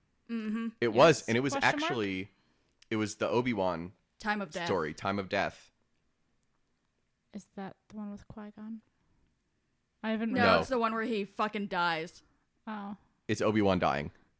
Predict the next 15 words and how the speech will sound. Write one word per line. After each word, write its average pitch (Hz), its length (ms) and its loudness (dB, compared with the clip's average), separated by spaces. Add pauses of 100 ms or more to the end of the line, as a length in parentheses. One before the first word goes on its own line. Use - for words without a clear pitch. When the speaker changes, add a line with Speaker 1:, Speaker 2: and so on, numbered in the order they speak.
(600)
Speaker 3:
Uh, 285 720 4
there, 247 360 0 (140)
okay. 175 440 -10 (1000)
I 214 80 -10
maybe 180 220 -8
remember 139 360 -10
this. - 400 -14 (2000)
Speaker 1:
Funnily 302 360 2
enough, 233 360 0
the, 208 220 -2
uh, 175 380 -2 (320)
the, 190 220 -4
uh, 160 360 -4
the, 143 80 -10
uh, 165 340 -6